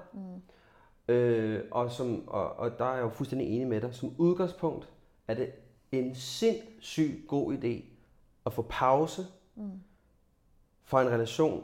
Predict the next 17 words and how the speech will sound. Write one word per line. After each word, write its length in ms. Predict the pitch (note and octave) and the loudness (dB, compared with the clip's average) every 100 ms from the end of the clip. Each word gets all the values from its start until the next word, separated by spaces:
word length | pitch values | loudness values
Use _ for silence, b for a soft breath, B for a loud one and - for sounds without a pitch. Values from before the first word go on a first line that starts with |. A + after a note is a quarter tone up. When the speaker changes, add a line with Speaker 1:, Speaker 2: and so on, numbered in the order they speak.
| - | -8
Speaker 2:
og 100 | A#2 | -8
få, 140 | - | -6
at 280 | A#2 - A2+ | -4 -2 0
være 340 | A2+ A2 A2 G#2+ - | 2 2 2 -2 -10
stille 540 | - - E3 D#3 D#3+ D#3+ - - | -18 6 10 10 8 0 -10 -16
Speaker 1:
Mm. 160 | A3+ G3+ F#3+ - - | -12 -10 -12 -14 -4
Speaker 2:
et 100 | B2+ | -4
stykke 240 | B2 C3 | -2 -4
tid 220 | - C3 A2 | -4 -6 -4
efter. 260 | G2+ - G#2 G#2 - - | -6 -6 -8 -10 -16 -12
Speaker 1:
Ja. 120 | F#3 - _ _ | -12 -12 _ _
Speaker 2:
Så 160 | - C#3+ | -8 -6
tingene 340 | - D#3 - | 0 2 2
kan 120 | B2 B2 | -2 0
bundfælde 460 | G#2 G2 G2+ F2+ | 0 0 -4 -6
sig. 100 | G2+ G2+ G#3 | -10 -12 -10
Speaker 1:
Yes. 340 | G3+ - - | -10 -10 -16